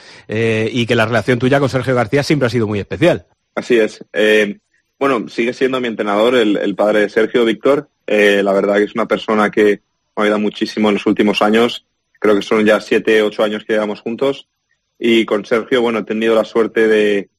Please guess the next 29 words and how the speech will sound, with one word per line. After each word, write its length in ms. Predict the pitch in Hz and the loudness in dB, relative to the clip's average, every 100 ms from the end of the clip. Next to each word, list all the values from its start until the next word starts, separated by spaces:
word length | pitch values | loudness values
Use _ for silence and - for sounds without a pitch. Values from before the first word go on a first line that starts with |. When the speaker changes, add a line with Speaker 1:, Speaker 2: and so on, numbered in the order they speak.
| - | -12
Speaker 2:
cuando 220 | 107 101 | -6 -2
era 100 | 107 | 2
ya 140 | 110 | 4
un 80 | 110 | 2
poco 220 | 107 104 | 0 -2
más 160 | 110 107 | -4 -4
pequeño, 400 | 110 117 110 90 | -4 0 0 -2
pues 200 | - - | -4 -8
jugar 220 | - 104 | 0 0
con 200 | - 113 | 0 0
él 160 | 117 120 | 4 4
y 40 | |
estos 240 | 104 104 117 | 2 -2 -4
últimos 400 | 107 107 107 117 | -2 -2 -2 -2
años 380 | 113 127 - _ _ _ _ | 0 -2 -4 _ _ _ _
sí 220 | - 107 | -2 0
que, 420 | 113 110 107 - _ _ _ _ | 2 2 2 -2 _ _ _ _
eh, 760 | 110 101 101 98 196 - 98 - _ _ | 0 2 2 0 -2 -4 -10 -14 _ _
conocerlo 460 | - 104 101 117 110 | -8 -6 -2 2 2
más 360 | 113 117 - | 2 0 -2
y, 480 | 113 107 104 101 - | 0 2 2 2 2
y 140 | 101 - _ - | -2 -4 _ -12
como, 400 | 104 101 98 98 _ _ _ _ | -6 -4 -4 -6 _ _ _ _
eh, 340 | 107 104 101 98 | 0 2 2 -2
hacerme 280 | - - 113 | -4 0 2
más 180 | 113 107 | 2 0
cercano 340 | 110 104 107 | -2 0 0
a 80 | 107 | 2
él. 180 | 123 143 | 0 -2